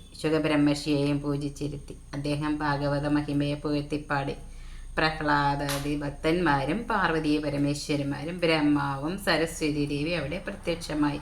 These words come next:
ശ്രീനാരദൻ എല്ലാവരെയും സത്കരിച്ചിരുത്തി. ഭഗവാനെ ഭജനകൾ പാടി സ്തുതിച്ചു. ഭക്തിയും ജ്ഞാനവൈരാഗ്യങ്ങളും നൃത്തം ചെയ്തു. ഭഗവാൻ സന്തുഷ്ടനായി.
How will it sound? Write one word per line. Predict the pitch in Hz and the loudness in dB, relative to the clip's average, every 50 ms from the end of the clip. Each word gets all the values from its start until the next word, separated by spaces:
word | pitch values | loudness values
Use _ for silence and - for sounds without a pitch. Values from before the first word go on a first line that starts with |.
| - - - - - - - - - - | -8 -12 -16 -16 -16 -14 -14 -12 -4 0
ശ്രീനാരദൻ | - 254 254 247 233 214 214 214 208 214 220 220 208 180 | 2 4 4 6 8 8 8 6 6 2 0 0 2 2
എല്ലാവരെയും | 165 170 170 170 170 170 170 170 160 156 156 156 165 165 170 202 240 | 2 2 2 2 2 2 2 2 0 0 0 0 0 0 0 0 -2
സത്കരിച്ചിരുത്തി. | 240 226 202 - - 165 151 147 147 - - 147 147 - - - - - - - - 151 | -2 -2 -4 -2 -2 -2 -2 -2 -2 -2 -4 -6 -6 -8 -10 -12 -12 -12 -12 -8 -4 -2
ഭഗവാനെ | 151 143 151 156 156 156 147 143 143 160 196 240 247 202 175 | 0 0 2 2 4 4 4 4 4 4 2 2 0 -2 -2
ഭജനകൾ | 151 147 156 147 151 151 156 151 | 0 0 2 2 2 2 0 -2
പാടി | 151 - 156 143 139 139 143 156 208 | -2 -2 -2 -2 -2 -2 0 0 0
സ്തുതിച്ചു. | 254 - - 240 233 226 233 233 - - - - - - - 147 | 0 0 -2 -2 -2 0 -2 -4 -6 -8 -10 -10 -12 -6 -4 -2
ഭക്തിയും | 147 139 - - 151 151 151 151 151 151 147 147 151 | -2 -2 0 0 2 2 4 4 4 4 2 2 0
ജ്ഞാനവൈരാഗ്യങ്ങളും | 151 147 147 151 156 156 165 156 160 160 165 165 165 160 165 165 160 160 165 165 160 156 | 0 2 2 4 4 4 4 6 6 6 4 4 2 0 0 0 2 2 2 2 2 2
നൃത്തം | 156 147 143 - - - 247 285 285 - | 2 0 -2 -4 -4 0 2 2 2 2
ചെയ്തു. | 190 151 147 - - - - - - - - - - - - 143 | 0 -4 -4 -6 -8 -10 -12 -12 -12 -12 -12 -12 -12 -10 -4 0
ഭഗവാൻ | 151 143 147 156 156 165 165 | 2 2 4 4 4 4 4
സന്തുഷ്ടനായി. | - - 175 156 151 147 156 185 185 - - 196 180 175 160 151 147 | 2 2 4 4 6 6 4 2 2 2 2 4 4 4 4 2 2